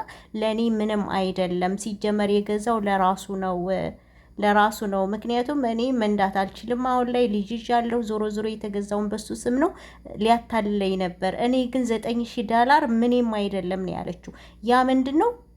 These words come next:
ጎበዝ ስለሆነች ስለምትሰራ፣ ከወንድ እጅ ስለማትጠብቅ ማለት ነው። እና ከወንድ እጅ አትጠብቁ። ነገ ጧት ጥሏችሁ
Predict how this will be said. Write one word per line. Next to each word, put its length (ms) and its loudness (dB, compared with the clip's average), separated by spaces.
ጎበዝ 400 4
ስለሆነች 460 -4
ስለምትሰራ፣ 760 -2
ከወንድ 400 0
እጅ 180 -6
ስለማትጠብቅ 1040 -4
ማለት 300 -4
ነው። 100 -6
እና 140 2
ከወንድ 420 4
እጅ 220 -6
አትጠብቁ። 720 -8
ነገ 280 0
ጧት 260 -2
ጥሏችሁ 460 -2